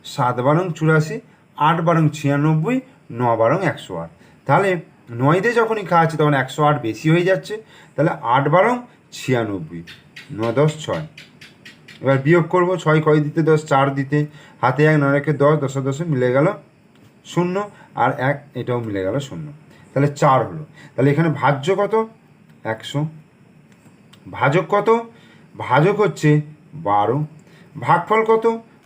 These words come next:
ভাগফল হচ্ছে আট, আর ভাগশেষ হচ্ছে চার। তাহলে ভাগশেষটা ভাজকের থেকে কী হচ্ছে? ছোট হয়ে যাচ্ছে, ঠিক আছে?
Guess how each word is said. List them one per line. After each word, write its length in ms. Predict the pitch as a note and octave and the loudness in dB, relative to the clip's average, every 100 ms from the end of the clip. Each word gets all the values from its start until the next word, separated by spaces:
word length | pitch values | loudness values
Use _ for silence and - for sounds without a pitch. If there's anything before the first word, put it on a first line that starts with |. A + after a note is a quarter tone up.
| A#2+ | -4
ভাগফল 360 | C3 D3+ F#3 | -2 0 -2
হচ্ছে 180 | F3+ - - | -2 -4 -4
আট, 300 | B2 D#3 E3+ - - - | 0 0 -2 -14 -20 -8
আর 120 | C3 | -6
ভাগশেষ 480 | A2 A#2 B2 D#3 C#3+ | -2 -4 -4 -4 -4
হচ্ছে 220 | D#3+ - G#3+ - - _ - | -6 -10 -18 -20 -20 _ -8
চার। 240 | - A#2+ D#2+ - _ _ _ _ _ _ _ _ - - - | -2 -2 -2 -16 _ _ _ _ _ _ _ _ -20 -14 -2
তাহলে 140 | C#3 | -2
ভাগশেষটা 680 | C3+ C#3+ D3+ A3 A3 A3 F#3 - - - | 0 0 0 -2 -2 0 0 -2 -10 -16
ভাজকের 420 | A2+ B2 C3 C3+ D3 | -6 -4 -2 -2 -2
থেকে 200 | D#3 E3 | -2 -4
কী 200 | D#3 D#3+ | -2 0
হচ্ছে? 280 | F3+ F#3+ B3 - _ _ _ | 0 -2 -6 -8 _ _ _
ছোট 300 | - A#2+ A2+ | -8 -6 -6
হয়ে 260 | G#2 F#2+ D#2+ | -8 -10 -12
যাচ্ছে, 360 | D2+ C#2+ - - _ _ _ _ _ _ | -12 -12 -20 -20 _ _ _ _ _ _
ঠিক 120 | G3+ G3+ | -4 -2
আছে? 260 | - F2 | -2 -4